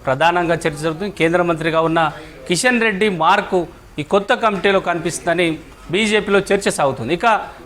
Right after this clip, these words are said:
మొత్తం ఓవరాల్గా చూస్తే ఎప్పుడు బీజేపీ రాష్ట్ర కమిటీని, కొత్త కమిటీని నియమిస్తే పాత వారికి నలభై శాతం, ఆ, కేటాయిస్తూ కొత్తగా అరవై శాతం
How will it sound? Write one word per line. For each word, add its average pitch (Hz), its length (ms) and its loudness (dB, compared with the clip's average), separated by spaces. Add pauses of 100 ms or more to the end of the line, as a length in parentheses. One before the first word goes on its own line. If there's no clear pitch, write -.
మొత్తం 220 420 0 (140)
ఓవరాల్గా 202 440 4
చూస్తే 196 400 0
ఎప్పుడు 233 440 2 (340)
బీజేపీ 202 480 0
రాష్ట్ర 180 300 0
కమిటీని, 180 540 0 (320)
కొత్త 170 220 0
కమిటీని 180 360 0
నియమిస్తే 165 500 0 (520)
పాత 226 260 6
వారికి 240 640 2
నలభై 175 300 2
శాతం, 185 460 0 (420)
ఆ, 139 360 2
కేటాయిస్తూ 170 600 -2 (340)
కొత్తగా 233 640 0 (140)
అరవై 202 300 2
శాతం 214 480 0